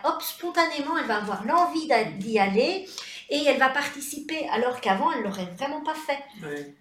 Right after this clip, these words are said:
Speaker 1: Donc, euh, il y a vraiment une évolution au niveau, euh, de l'être profond,
Speaker 2: Mhm.
Speaker 1: de, de, de sa manière d'interagir avec l'extérieur et, et de, il y a vraiment une ouverture qui se fait,
Speaker 2: Ok.
Speaker 1: quoi.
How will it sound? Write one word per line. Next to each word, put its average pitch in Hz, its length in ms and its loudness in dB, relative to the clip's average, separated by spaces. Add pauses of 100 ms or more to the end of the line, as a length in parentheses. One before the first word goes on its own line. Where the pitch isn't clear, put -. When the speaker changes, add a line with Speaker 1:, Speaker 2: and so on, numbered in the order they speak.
Speaker 1:
Donc, 220 440 0
euh, 208 180 2 (760)
il 220 220 -10
y 226 80 4
a 214 60 4
vraiment 330 360 0
une 262 220 0
évolution 269 840 -2 (540)
au 226 60 0
niveau, 240 720 4
euh, 214 560 0
de 185 160 -2
l'être 233 480 0
profond, 262 560 -4
Speaker 2:
Mhm. - 160 -6 (280)
Speaker 1:
de, 233 120 -2
de, 208 520 -4
de 185 80 -8
sa 214 200 -6
manière 247 560 0
d'interagir 226 880 -6
avec 214 260 -8
l'extérieur 254 1000 -4
et, 220 120 -4 (280)
et 220 80 -2
de, 208 180 -2 (160)
il 196 60 -16
y 208 80 -4
a - 20 -4
vraiment 262 260 -6
une 262 200 -4
ouverture 240 840 -4
qui 226 100 -10
se - 160 -10
fait, 196 300 -8
Speaker 2:
Ok. - 60 -20
Speaker 1:
quoi. 185 240 -6